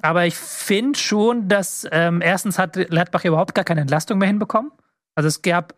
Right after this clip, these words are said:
das war ein tiefes Stehen ohne irgendeine Form von Konterspiel oder Ball halten. Also da, wie du gerade gesagt hast, Ede, da ist ja dann nachher Flanke um Flanke gef-, geflogen. Man hat die zweiten Bälle nicht gewonnen. Die hat dann alle Union aufgesammelt. Und dann hast du halt irgendwann, äh,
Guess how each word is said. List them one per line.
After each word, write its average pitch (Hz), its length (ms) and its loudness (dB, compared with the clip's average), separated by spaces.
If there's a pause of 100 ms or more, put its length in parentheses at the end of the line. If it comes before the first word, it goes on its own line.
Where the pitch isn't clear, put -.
das 160 220 0
war 165 140 2
ein 160 160 0
tiefes 196 260 0
Stehen 175 280 -2
ohne 214 300 2
irgendeine 180 320 2
Form 175 220 0
von 165 160 0
Konterspiel 190 580 0
oder 165 180 2
Ball 156 280 0
halten. 196 340 -2
Also 165 300 0 (420)
da, 160 280 0 (380)
wie 170 100 2
du 165 100 2
gerade 165 160 2
gesagt 165 200 0
hast, 170 100 -4
Ede, 175 120 2
da 170 100 4
ist 160 80 -2
ja 170 60 0
dann 156 180 2
nachher 156 260 2
Flanke 165 260 -2
um 160 60 2
Flanke 170 320 -2
gef-, - 400 -4
geflogen. 196 440 2
Man 180 120 4
hat 160 100 0
die 156 80 -4
zweiten 156 300 -2
Bälle 160 160 2
nicht 185 220 0
gewonnen. 196 340 0
Die 165 100 2
hat 165 140 -2
dann 160 120 -2
alle 190 200 0
Union 175 320 2
aufgesammelt. 185 600 0 (460)
Und 156 140 0
dann 165 180 2
hast 170 180 0
du 190 100 2
halt 190 180 0
irgendwann, 180 560 2
äh, 170 100 -2